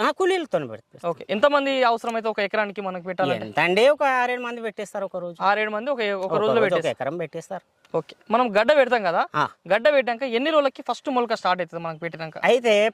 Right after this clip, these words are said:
Speaker 1: ఫస్ట్ మొలక మనం దీన్ని తీసినాక మొత్తం ఆరు నెలల వరకు,
Speaker 2: మ్మ్.
Speaker 1: తీసిన గడ్డ ఆరు నెలల వరకు బయట ఆరి ఉంటే
Speaker 2: మ్మ్.
Speaker 1: ఒక వారం రోజుల్లో మొలుస్తుంది.
Speaker 2: ఒక, మనం
Speaker 1: ఒక
Speaker 2: ఏదైతే
Speaker 1: వారం రోజుల్లో
Speaker 2: విత్తనంగా
Speaker 1: మొలకొస్తుంది.
Speaker 2: కోసిన తి-, కోసిన
Speaker 1: ఆ.
Speaker 2: తర్వాత ఎండబెట్టినది ఏదైతే ఉంటుందో
Speaker 1: ఎండబెట్టింది, ఆ పంట నుంచి తీసిన తర్వాత
Speaker 2: మ్మ్.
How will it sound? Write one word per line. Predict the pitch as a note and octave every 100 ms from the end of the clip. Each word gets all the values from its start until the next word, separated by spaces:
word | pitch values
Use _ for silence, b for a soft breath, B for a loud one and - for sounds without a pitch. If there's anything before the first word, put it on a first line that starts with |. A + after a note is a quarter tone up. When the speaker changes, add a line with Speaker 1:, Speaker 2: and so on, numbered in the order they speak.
| G3+
Speaker 1:
ఫస్ట్ | -
మొలక | A#3+ A#3 G#3+ G3+
మనం | A3 A#3+ G#3 G3+ G3 F#3+ F#3 F3
దీన్ని | F3+ A3+ C4+ B3
తీసినాక | A#3 A#3+ B3+ B3
మొత్తం | A3 G#3 A#3+
ఆరు | G#3+ E3 G#3+ B3+
నెలల | B3+ A3+ B3
వరకు, | B3+ C4 C4 F#3+ -
Speaker 2:
మ్మ్. | F#3+ F#3+ E3+
Speaker 1:
తీసిన | G3 A#3+ B3+
గడ్డ | G#3+ F#3 G3
ఆరు | A3+ E3+ A3
నెలల | G#3 A3
వరకు | A#3 A3
బయట | E3 F3+ G3
ఆరి | D#3 F#3 G#3
ఉంటే | D#3 D#3+ G#3 D#3+ -
Speaker 2:
మ్మ్. | F#3+ F#3+ D#3+ D3+
Speaker 1:
ఒక | E3 E3+
వారం | C#3+ D#3 F3
రోజుల్లో | F3+ F3+
మొలుస్తుంది. | D#3 A#2+ - _ _ - F#3
Speaker 2:
ఒక, | F3+ D#3+ -
మనం | F#3
Speaker 1:
ఒక |
Speaker 2:
ఏదైతే | F#3 A3
Speaker 1:
వారం | -
రోజుల్లో | - C#4+
Speaker 2:
విత్తనంగా | C4 C4
Speaker 1:
మొలకొస్తుంది. | B3 A3
Speaker 2:
కోసిన | A#3+ A#3+
తి-, | B3 B3 A#3
కోసిన | - A3+ E3+
Speaker 1:
ఆ. |
Speaker 2:
తర్వాత | A#3+ A#3
ఎండబెట్టినది | A#3 A3 A#3+ A3 A3+ G#3
ఏదైతే | - G#3+
ఉంటుందో | C3+
Speaker 1:
ఎండబెట్టింది, | F3+ F#3 B2
ఆ | C3 B2+
పంట | - D3 G3+
నుంచి | G3+ F#3+
తీసిన | - E3+ F#3
తర్వాత | D#3 D3 C#3+ C#3
Speaker 2:
మ్మ్. | B2+ - F3 C#3+